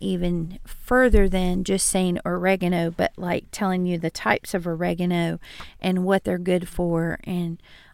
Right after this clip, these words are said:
um, the best way to use them. And so I highly recommend this book. It's beautiful, it's useful, um, and it's just a cute little book.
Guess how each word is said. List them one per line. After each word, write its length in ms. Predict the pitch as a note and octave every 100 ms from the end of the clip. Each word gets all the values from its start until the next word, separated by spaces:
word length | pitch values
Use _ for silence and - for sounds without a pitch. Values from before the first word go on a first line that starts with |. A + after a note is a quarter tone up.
| _
um, 360 | F#3 F3 E3+ E3+ -
the 80 |
best 340 | F#3 F3+ - -
way 120 | F3+
to 40 | E3
use 380 | E3+ F3 E3
them. 220 | - - - - - - - - -
And 320 | F3+ F3 E3+
so 400 | - - F3 F3 -
I 120 | E3+
highly 580 | D#3+ - - C4+ C4 A#3
recommend 480 | F#3 F#3 F#3 F3+ F3+
this 140 | -
book. 320 | - - - -
It's 220 | F3+ -
beautiful, 920 | F#3+ F#3 F3+ F#3+ A3 A#3 A#3+ B3+ C4 - - - - -
it's 440 | - F3+ - - - - -
useful, 840 | - E3+ F#3 A#3+ - - B3+ B3+ B3 - - - -
um, 380 | F#3 F3+ F3 F3 F3+ -
and 380 | F#3+ F#3 F#3 F3+ -
it's 260 | F#3+ -
just 220 | - A3 G3
a 60 |
cute 320 | - - -
little 220 | - F3+ F3+
book. 380 | F3+ - -